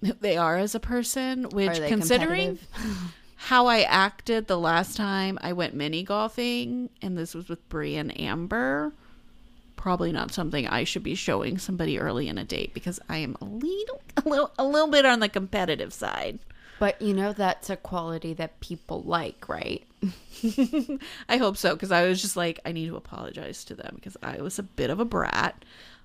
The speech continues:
Speaker 1: But it is who I am, and hopefully, maybe it was just, like, I feel so comfortable with you guys that I feel like I can be my bratty self with you when I'm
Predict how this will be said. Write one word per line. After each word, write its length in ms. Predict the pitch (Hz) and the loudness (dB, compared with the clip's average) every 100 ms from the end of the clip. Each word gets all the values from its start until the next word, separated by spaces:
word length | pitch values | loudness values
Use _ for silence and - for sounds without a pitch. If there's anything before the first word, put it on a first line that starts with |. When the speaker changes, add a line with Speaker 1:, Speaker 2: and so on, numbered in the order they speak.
| _ - | _ 2
Speaker 1:
But 360 | 160 160 160 - | 4 6 4 2
it 100 | 226 | 2
is 220 | 240 240 | 2 0
who 140 | 240 | 0
I 100 | 214 | 2
am, 540 | 202 98 - 92 - - | 2 0 -2 -2 -6 -6
and 560 | 175 160 156 151 180 - - - | -6 -4 -4 -6 -8 -12 -14 -6
hopefully, 600 | 196 180 185 170 165 - - - - 226 | -4 -4 -4 -2 -4 -6 -14 -20 -8 2
maybe 300 | 247 269 269 | 4 6 4
it 40 | |
was 160 | 254 - | 2 0
just, 140 | 190 | -4
like, 140 | 180 | -4
I 100 | 143 160 | -4 -2
feel 220 | 175 165 | -2 -2
so 220 | - 143 | -2 -2
comfortable 400 | - 147 - 175 | -4 -8 -4 -4
with 120 | 170 | -4
you 100 | 196 | -6
guys 380 | 208 214 226 226 | -4 -2 -2 -2
that 100 | 180 | 0
I 100 | 160 | 0
feel 260 | 160 - 131 | -2 -2 -2
like 140 | 156 | 0
I 60 | 160 | -2
can 160 | 170 165 | -4 -4
be 120 | 156 | -4
my 120 | 151 | -6
bratty 380 | - 92 - - | -6 -6 -6 -8
self 320 | - - - | -4 -4 -4
with 320 | - - - | -6 -10 -10
you 320 | - 143 87 - | -4 -2 -2 -2
when 160 | - | -6
I'm 240 | - - | -4 -4